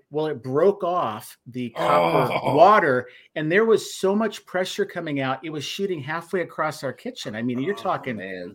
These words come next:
Speaker 1: twenty feet, brand new space. And, uh, hi, Amelito. Um,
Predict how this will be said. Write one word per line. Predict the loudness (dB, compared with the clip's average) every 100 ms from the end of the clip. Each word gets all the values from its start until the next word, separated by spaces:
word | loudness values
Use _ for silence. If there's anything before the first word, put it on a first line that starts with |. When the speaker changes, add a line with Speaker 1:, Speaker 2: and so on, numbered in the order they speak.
| _ -12
Speaker 1:
twenty | -4 -2 -2
feet, | -4 -8 -8 -8
brand | -6 -2 -2 -2
new | 0 0 0 -6 -12
space. | -10 -4 -4 -4 -10 -16 -20 _ _ _ _
And, | -10 -8 -6 -8
uh, | -10 -12 _ -2
hi, | 2 4
Amelito. | 4 2 2 2 0 0 -6 _ _ _ _ _ _ _ _ _ -10 -2
Um, | 2 2 0 -6